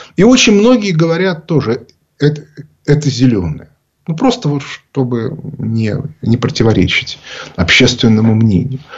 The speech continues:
И, как бы, и массовая п-, п-, пропаганда именно на этом и построена. Именно по этой причине крайне вредно читать, э, всякого рода пропагандистские источники,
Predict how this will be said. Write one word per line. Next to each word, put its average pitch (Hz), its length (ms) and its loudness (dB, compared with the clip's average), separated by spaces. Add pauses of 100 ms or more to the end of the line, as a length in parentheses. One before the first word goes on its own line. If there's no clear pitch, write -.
(380)
И, 156 360 4
как 151 140 2
бы, 165 200 8 (120)
и 165 100 4
массовая 185 640 4
п-, 156 160 -6
п-, 156 380 0 (400)
пропаганда 170 640 2
именно 196 340 2
на 147 200 4
этом 147 320 0
и - 100 -6
построена. 92 520 0
Именно 160 300 6
по 151 80 2
этой 147 380 2
причине 135 600 0
крайне 135 380 4
вредно 131 440 2
читать, - 580 -4 (640)
э, - 400 -2
всякого 117 540 0
рода 113 540 2 (280)
пропагандистские 123 1200 2
источники, - 880 0